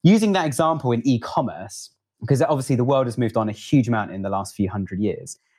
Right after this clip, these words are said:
Using that example in e-commerce means that the way I see it, it, it working is that the water hitting the wheel,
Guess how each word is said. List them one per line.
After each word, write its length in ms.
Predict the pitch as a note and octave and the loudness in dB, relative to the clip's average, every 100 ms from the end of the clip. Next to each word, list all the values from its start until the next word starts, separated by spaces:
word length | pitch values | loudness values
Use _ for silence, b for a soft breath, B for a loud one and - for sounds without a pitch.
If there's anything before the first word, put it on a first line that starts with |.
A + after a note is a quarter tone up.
| _ _ _ | _ _ _
Using 320 | D#3+ G#3+ A#3 | 2 4 2
that 120 | G#3 D3+ | 0 0
example 500 | C3 D3 C#3+ C3+ A#2 | 0 2 0 0 -2
in 100 | A2 | 0
e-commerce 880 | A#2+ A2 - D3+ G#2 D#2 F2+ - - _ _ _ - | -2 -2 -2 -2 -2 -8 -12 -14 -14 _ _ _ 2
means 360 | D3 D3 C3 | 2 2 2
that 220 | C#3+ C3 - _ _ _ | 2 0 -2 _ _ _
the 120 | C#3 | -2
way 140 | D3+ F3+ | 2 4
I 120 | E3+ | 2
see 260 | - D#3 B2 | 0 0 0
it, 140 | A2 | -2
it, 300 | A2+ G2+ A2+ G2+ | -6 -8 -8 -6
it 80 | A#2+ | -2
working 400 | C3+ C#3 - G#2 | 2 0 0 -4
is 140 | G2+ | -4
that 180 | - A2+ | -2 0
the 280 | B2 A#2+ B2+ | 2 2 2
water 520 | C3 C3+ F#3 G3 - | 0 2 4 2 -2
hitting 340 | A#2+ C#3+ C#3 B2 | -2 -2 2 2
the 80 | |
wheel, 500 | A#2+ C3+ A2+ - - | 2 0 -2 -4 -16